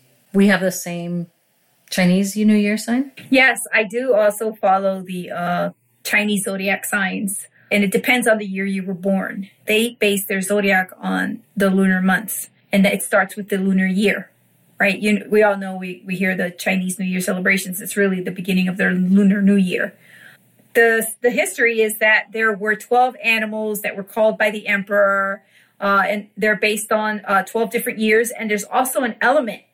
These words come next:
Speaker 2: to each year. And I think the total cycle is, like, sixty years.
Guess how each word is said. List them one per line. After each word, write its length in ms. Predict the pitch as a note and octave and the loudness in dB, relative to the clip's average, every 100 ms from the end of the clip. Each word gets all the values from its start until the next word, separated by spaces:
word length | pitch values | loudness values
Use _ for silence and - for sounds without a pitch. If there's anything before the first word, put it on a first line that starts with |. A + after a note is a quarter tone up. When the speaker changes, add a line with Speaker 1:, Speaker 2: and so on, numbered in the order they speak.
| _ | _
Speaker 2:
to 120 | - | -12
each 320 | G#3 G3+ F#3+ G3 | -6 -4 -4 -4
year. 320 | F#3 B2 - - - _ _ - | -2 -2 -6 -20 -20 _ _ -2
And 360 | G#3 G#3 G#3 - | 2 2 2 0
I 80 | G3+ | -6
think 440 | - - D#4 - | -6 -6 -6 -6
the 100 | C4 | -8
total 320 | C4+ C4+ C#4 | -4 -2 -2
cycle 440 | C4+ - A3+ B3 A3 | -2 -2 0 2 0
is, 120 | G3 | -2
like, 160 | F3+ - | -10 -12
sixty 480 | - G#3+ - - | -8 -6 -6 -6
years. 680 | A3+ G3 F#3+ A#3+ D4+ - | -2 0 0 -2 -2 -8